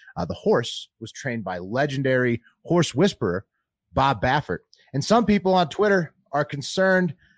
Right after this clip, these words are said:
that all the steroids, uh, could have played a role in the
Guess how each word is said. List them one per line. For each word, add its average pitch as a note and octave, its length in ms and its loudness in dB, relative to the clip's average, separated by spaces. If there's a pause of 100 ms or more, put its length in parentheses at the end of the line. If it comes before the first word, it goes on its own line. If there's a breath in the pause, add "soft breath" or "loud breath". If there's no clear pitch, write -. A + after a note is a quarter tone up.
(160 soft breath)
that D#3+ 120 2
all B3 160 6
the B3 80 0
steroids, - 840 2 (180)
uh, A#2 360 0
could - 200 -2
have A#2 120 -4
played C3+ 200 0
a A#2+ 40 -2
role B2 360 -2 (160)
in B2 200 -2
the A#2 280 0